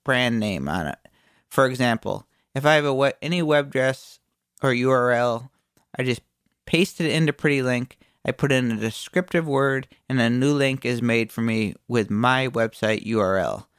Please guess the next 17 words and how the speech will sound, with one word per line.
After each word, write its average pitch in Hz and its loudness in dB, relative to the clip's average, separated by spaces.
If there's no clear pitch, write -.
For 131 0
example, 117 -2
if 120 -2
I 156 4
wanted 190 0
to 151 -8
share 143 0
a 120 0
Rode 131 2
microphone 123 -2
that 113 0
I 107 0
found 117 -2
on 113 -2
Amazon 107 -2
and 107 -6
said, - -6